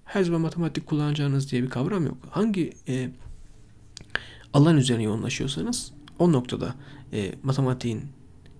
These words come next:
ihtiya-, matematiğe ihtiyaç duyabilirsiniz. E, bence bunları, e, yani şöyle bir algıya kapılmayın. Matematik bilmezsem işte bu işte başarılı olamam. E, tabii ki,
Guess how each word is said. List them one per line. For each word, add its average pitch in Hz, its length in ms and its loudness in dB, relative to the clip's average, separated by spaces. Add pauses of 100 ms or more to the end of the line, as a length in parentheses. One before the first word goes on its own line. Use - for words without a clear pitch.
(160)
ihtiya-, 123 420 -4
matematiğe 135 580 2
ihtiyaç 135 340 -4
duyabilirsiniz. 131 800 -4 (1200)
E, 123 280 2 (1120)
bence 214 220 0
bunları, 190 440 6 (720)
e, 110 140 -4 (120)
yani 139 440 0
şöyle 175 460 2
bir 165 140 0 (100)
algıya 143 320 0
kapılmayın. 131 400 -4
Matematik 139 420 -2
bilmezsem 139 540 0 (1200)
işte 135 300 -4
bu 139 80 4
işte 139 260 -2
başarılı 135 320 -2
olamam. 127 320 -2 (580)
E, 175 160 -4
tabii 208 260 2
ki, 196 280 -2